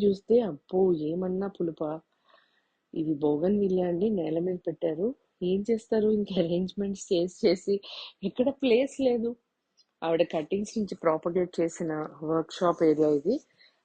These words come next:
అక్కడే గార్డెన్‌లోనే, లాన్‌లోనే పెట్టుకున్నారు. ఇది ఒక అందమైన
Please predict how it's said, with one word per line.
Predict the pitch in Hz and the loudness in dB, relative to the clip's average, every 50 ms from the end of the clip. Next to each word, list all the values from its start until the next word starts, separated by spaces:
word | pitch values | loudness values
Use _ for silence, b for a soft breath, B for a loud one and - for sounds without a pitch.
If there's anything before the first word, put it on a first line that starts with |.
| b | b
అక్కడే | 160 - - 185 170 180 196 - | -14 -6 -2 0 2 2 2 0
గార్డెన్‌లోనే, | - 160 151 147 151 143 160 170 185 185 185 190 196 208 208 | 0 -2 -2 0 0 -2 -2 -2 -2 -2 0 0 0 0 0
లాన్‌లోనే | 190 165 151 147 147 151 156 160 160 175 190 | -2 -2 -2 -2 -2 -2 -2 -2 -2 -2 -2
పెట్టుకున్నారు. | 175 - 160 - - - 170 156 156 147 143 160 220 277 - _ _ _ _ _ _ _ b b b b b b b b b b _ 165 | -2 -2 -4 -4 -6 -12 -10 -10 -10 -8 -6 -6 -6 -6 -6 _ _ _ _ _ _ _ b b b b b b b b b b _ -2
ఇది | 165 147 165 165 165 160 156 | 0 2 4 4 6 6 4
ఒక | 156 - - 170 147 143 135 - - _ _ _ _ _ _ _ _ _ _ _ _ _ _ _ _ _ _ _ _ _ _ _ _ _ _ - - | 2 0 -2 -2 -2 0 -2 -2 -4 _ _ _ _ _ _ _ _ _ _ _ _ _ _ _ _ _ _ _ _ _ _ _ _ _ _ -12 -10
అందమైన | 160 170 165 160 165 175 175 175 175 175 170 170 170 180 185 180 | -6 -6 -4 -4 -2 -2 -2 -2 -2 -2 -2 -2 -2 -2 -2 -4